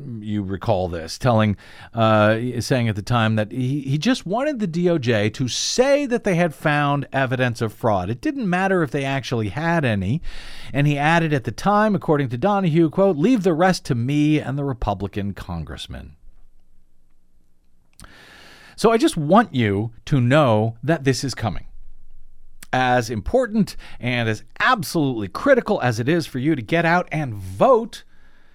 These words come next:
if you haven't already done so this year, and to help everyone that you know to do the same, family members, friends, coworkers, neighbors, whoever,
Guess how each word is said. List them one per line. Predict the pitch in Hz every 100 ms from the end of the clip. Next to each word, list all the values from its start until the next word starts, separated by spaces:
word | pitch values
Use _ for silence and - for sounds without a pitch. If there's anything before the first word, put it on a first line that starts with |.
| - - - -
if | - 151 135
you | 135
haven't | 175 160
already | 156 151 131
done | 123 180 254
so | - 143
this | 120 117 -
year, | 117 120
and | 180 151
to | 135
help | 156 156 -
everyone | 170 180 165 160
that | 151 123
you | 131
know | 131 180 175
to | 160 -
do | 131 147
the | 120
same, | 107 - 214 196 180 180
family | 143 151 180 175 170
members, | 156 147 147
friends, | - 190 208 180 156
coworkers, | - - 214 196 185 165 120
neighbors, | 135 185 180 175
whoever, | - 139 151 160 165